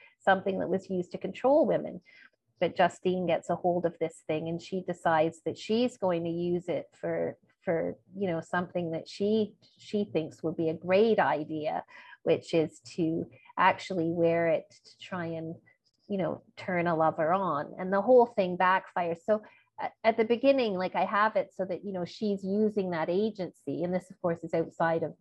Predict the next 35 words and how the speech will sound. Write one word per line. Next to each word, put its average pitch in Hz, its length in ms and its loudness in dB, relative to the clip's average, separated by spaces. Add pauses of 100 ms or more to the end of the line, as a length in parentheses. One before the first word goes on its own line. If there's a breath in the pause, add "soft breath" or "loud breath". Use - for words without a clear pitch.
(120)
a 165 60 -6
marriage. 160 520 -6
This - 200 -14
is, 156 160 -12 (320)
you 180 80 -8
know, 165 100 -4
with 165 140 -4 (420)
love 170 240 0
interest 160 460 -4
number 156 240 -8
one. 170 260 -2 (640 loud breath)
And 196 380 4 (540)
she - 160 -4
puts - 260 0
this 190 240 -2
thing 180 220 2
on 175 320 -2 (420)
and 175 320 0
she's - 220 -8
like, 190 140 0
"Oh, 226 160 8
we're 185 160 4
gonna 202 180 0
have 196 320 -2
fun 180 200 0
with 170 120 -2 (100)
this." 165 280 -2
Well, 180 400 4
the 202 100 -4
first 247 320 0
thing 180 240 -4
that 170 140 -10
goes 175 340 -4
wrong 170 320 -2
is 170 240 -8